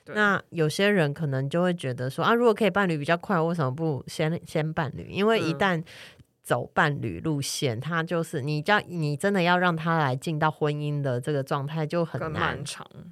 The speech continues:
Speaker 1: 对，
Speaker 2: 嗯。
Speaker 1: 就是这个打八折的状态可能就会维持很长一段时间。
Speaker 2: 对啊，所以我们当初在推，呃，最后在讨论要不要接受政府提出的这个同性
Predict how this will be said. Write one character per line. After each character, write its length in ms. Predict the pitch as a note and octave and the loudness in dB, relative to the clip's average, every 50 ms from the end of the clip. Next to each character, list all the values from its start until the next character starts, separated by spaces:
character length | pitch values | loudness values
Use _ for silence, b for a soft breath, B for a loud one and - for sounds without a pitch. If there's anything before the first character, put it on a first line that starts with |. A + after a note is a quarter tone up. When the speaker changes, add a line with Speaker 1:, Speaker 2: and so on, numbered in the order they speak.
| - _ | -20 _
Speaker 1:
对， 340 | - - C3+ - - - - - | -12 -12 -12 -12 -12 -16 -10 -4
Speaker 2:
嗯。 100 | E3+ F3 | -2 0
Speaker 1:
就 100 | F3+ F#3+ | 0 0
是 200 | F#3+ G3 G3 F#3 | 0 0 0 0
这 120 | F3+ G#3 | -2 -2
个 80 | G3+ F#3 | -2 -2
打 240 | F3 F3 D3+ C#3+ D3 | -2 -2 -2 -2 0
八 240 | D3+ E3+ E3+ F3 F#3 | 0 2 2 2 2
折 180 | F3+ D#3+ C#3+ | 0 -2 -4
的 60 | D3+ | -4
状 220 | D3+ - E3 D3 D#3+ | -4 -4 -4 -4 -4
态 160 | E3+ C#3 D3 | -8 -8 -8
可 80 | D#3+ E3 | -10 -10
能 100 | - F2+ | -8 -4
就 60 | D#3+ | -4
会 80 | D#3 | -2
维 220 | D#3 D#3 B2 D2 - | -2 -2 -4 -6 -8
持 160 | - - - | -10 -10 -12
很 100 | - - | -14 -14
长 240 | - - - - D#2+ | -14 -14 -14 -16 -16
一 20 | |
段 220 | - - D3+ B2+ - | -14 -14 -12 -12 -12
时 240 | - - - - - E3 | -14 -14 -14 -16 -20 -20
间。 640 | - - _ D#3 D#3 D3+ D3+ D3 D3 D3 D3 D3 D#3 F3+ | -20 -20 _ -10 -8 -8 -8 -8 -8 -10 -12 -12 -8 -2
Speaker 2:
对 160 | - F#3+ F3+ | 0 2 4
啊， 180 | E3+ D3+ D3+ D#3 | 4 4 2 0
所 180 | D3+ - G#3 | 2 4 4
以 380 | G#3+ A3+ G#3+ F#3 E3 D3 - - _ _ - | 6 6 6 6 4 2 -2 -6 _ _ -6
我 120 | - E3+ | -2 0
们 220 | E3 E3+ F3 F3+ F#3 | 2 2 2 2 4
当 220 | G3+ G#3 G#3 G#3 | 2 2 2 0
初 200 | G#3 - G#3+ G3 | -2 -2 -4 -2
在 220 | G3+ - G3+ G3 | 0 0 0 0
推， 680 | F#3 - - - G3 F3+ F3+ F3 E3+ E3+ E3 F3 F#3+ - _ - | 0 -4 -4 0 2 2 2 2 2 0 -2 -4 -6 -10 _ -4
呃， 220 | - D#3+ D3 C#3+ | -2 0 0 0
最 240 | C#3+ - B3+ A#3+ A3+ A3+ | 2 6 6 6 6 6
后 240 | G#3+ B3 A3+ G#3 | 6 4 4 4
在 440 | F#3 F3+ G#3 G3 F#3+ F3 E3+ D3+ - - _ _ _ - | 4 2 2 2 4 4 2 0 -2 -4 _ _ _ -10
讨 220 | - - D3+ C#3+ | -2 2 2 4
论 180 | D#3+ G#3 G#3+ G#3 | 4 4 4 4
要 100 | G#3 G3+ | 4 4
不 100 | G3+ G3 | 4 6
要 120 | F#3+ F#3+ | 6 6
接 260 | F#3+ F#3+ - E3+ E3+ | 6 4 0 0 0
受 300 | E3+ E3+ - G3 F3+ E3+ | 0 0 0 2 2 2
政 240 | D#3+ - F#3 E3 D3+ | 2 2 2 2 2
府 220 | C#3 - C#3 B2+ | 2 -2 -4 -4
提 200 | C3 - - C#3+ | -4 -4 -4 -6
出 280 | C#3 C#3+ - - E3 E3 | -4 -4 -4 -4 -2 0
的 180 | E3 D#3+ C#3 B2+ | 2 0 0 0
这 160 | - D3+ D3+ | 0 -2 -4
个 240 | D3+ - G#2 F#2+ F#2 | -2 -2 -2 -2 -2
同 320 | - - C#3 C3 C#3 D3 | -4 -4 -4 -2 -2 -2
性 420 | D3+ - - F#3+ F3 D#3+ D3+ D3+ | -2 -2 -2 -2 0 0 -2 -2